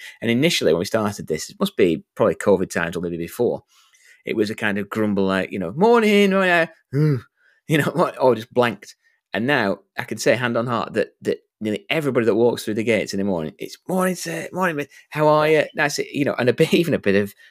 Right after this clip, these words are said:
you know, joking and laughing and things like that. And it, it makes such a difference to your morning. So you're actually looking forward to that, aren't you? Even when it's freezing cold and I'm stood there with a flat cap on, about three coats on, but you're saying good morning, it makes a huge, huge difference. And then you're right, it makes you feel better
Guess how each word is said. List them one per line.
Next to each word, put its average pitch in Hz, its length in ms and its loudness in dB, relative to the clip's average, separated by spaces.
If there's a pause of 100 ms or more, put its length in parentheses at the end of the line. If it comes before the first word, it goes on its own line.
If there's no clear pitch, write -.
(100)
you 92 80 -8
know, 85 220 -4 (100)
joking 110 640 6
and 87 160 0
laughing 110 380 -2
and 101 160 0
things 120 160 0
like 104 100 4
that. 113 140 0 (420)
And 131 100 2
it, 131 160 0
it 127 80 2
makes 160 360 2
such - 300 0
a 110 40 -2
difference - 340 -4
to 113 100 -4
your 110 60 -2
morning. 131 260 -6 (260)
So - 80 4
you're 147 40 4
actually 151 120 0
looking 147 260 0
forward 147 380 2
to - 60 -10
that, 98 60 2
aren't 131 180 -2
you? 127 60 0
Even 175 140 0
when 170 120 2
it's - 160 -2
freezing 160 600 -2
cold 92 400 0
and - 160 -6
I'm 104 80 -4
stood 120 240 0
there 98 120 4
with 101 120 0
a - 40 -10
flat - 240 -2
cap 107 200 -2
on, 95 140 0
about 98 200 0
three 110 200 -4
coats 107 360 4
on, 76 140 -4 (360)
but - 100 2
you're 92 80 0
saying 113 340 0
good 107 160 2
morning, 110 240 0
it 107 80 -2
makes 104 220 -4
a 104 40 -8
huge, 117 600 -2
huge 101 180 -2
difference. 117 280 -8
And 139 60 -6
then 147 60 -2
you're 156 100 0
right, 190 120 0
it 127 60 -4
makes - 200 -4
you 180 100 0
feel 113 200 -2
better 95 300 -6